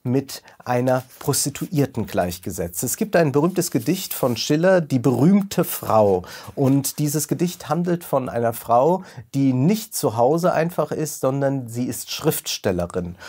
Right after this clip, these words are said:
Und da, über diese Frau heißt es dann, der Mann klagt auch hier: „Mein Weib gehört dem ganzen menschlichen Geschlechte,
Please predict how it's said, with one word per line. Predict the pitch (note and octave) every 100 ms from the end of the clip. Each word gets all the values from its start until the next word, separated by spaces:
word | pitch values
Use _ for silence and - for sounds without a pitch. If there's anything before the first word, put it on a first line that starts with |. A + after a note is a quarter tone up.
| -
Und | - C3+ C3+ C3+ -
da, | C3 B2 A#2+
über | D3 C3
diese | C3 E3 F3+
Frau | - C3 A#2
heißt | A#2 C#3+ -
es | F3+ -
dann, | E3 F3 A#3 A#3 - _
der | A2+
Mann | G#2+ A2+ A#2 A2
klagt | A#2 G2 A2+ -
auch | F2+
hier: | - C3+ D#3 G3+ G#3+ - - -
„Mein | B2 C3+ C3+ A#2
Weib | C3+ F#3 G3+ -
gehört | C3 E3 F3+ -
dem | D3 C3+
ganzen | C3+ E3+ F3 E3 C#3
menschlichen | C3+ E3 - C#3+ - C#3
Geschlechte, | B2 - A#2+ A2 - - F#2